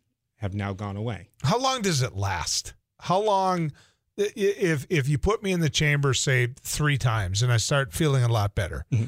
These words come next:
Speaker 2: how long am I gonna feel a lot better?
Speaker 1: Um, it, it kinda depends on what the underlying cause is for you not feeling better. Um, if we can get the inflammation down quickly, it could stay down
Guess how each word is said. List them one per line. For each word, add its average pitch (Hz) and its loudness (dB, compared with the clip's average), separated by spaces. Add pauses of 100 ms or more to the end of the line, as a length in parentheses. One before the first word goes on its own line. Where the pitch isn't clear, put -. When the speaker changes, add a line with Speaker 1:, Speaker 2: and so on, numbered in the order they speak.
(140)
Speaker 2:
how 185 2
long 190 2
am 170 2
I 139 4
gonna 131 2
feel 127 -2 (120)
a 135 0
lot 90 0
better? 87 -6 (460)
Speaker 1:
Um, 170 2
it, 196 -4
it - -16
kinda 151 0
depends 143 -2
on 131 0
what 127 -4
the 143 -6
underlying 117 -4
cause 117 -6
is 107 -8 (140)
for 110 -6
you 104 -6
not 104 -6
feeling 90 -20
better. 90 -20 (540)
Um, 98 -6
if 120 -6
we 123 -2
can 131 -2
get 123 -2
the 131 -6
inflammation 127 -2
down 131 -2
quickly, 185 -6 (720)
it 107 -4
could 120 -4
stay 120 -2
down 135 -4